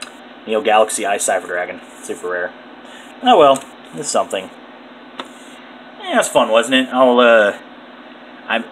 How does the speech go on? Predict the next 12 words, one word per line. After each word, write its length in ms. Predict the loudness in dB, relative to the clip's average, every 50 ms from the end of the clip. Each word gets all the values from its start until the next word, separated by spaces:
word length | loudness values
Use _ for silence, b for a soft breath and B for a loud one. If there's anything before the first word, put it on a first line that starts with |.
| -20 -20 -8
I'm 220 | -2 -2 -2 -2 0
sorry, 300 | 0 2 4 4 4 2
I 40 | 2
blanked 300 | 0 -2 -2 0 0 0
on 240 | 0 0 0 -4
who 320 | -8 -6 -6 -4 -4 -4 -4
it 60 | -2
was 560 | 0 2 2 2 0 -2 -6 -8 -8 -8 -6
that 220 | -4 -4 -4 -4 -4
requested 600 | -8 -6 -2 0 0 0 0 -4 -10 -12 -14 -12
the, 260 | -12 -10 -8 -6 -4
uh, 220 | -2 -2 -2 -2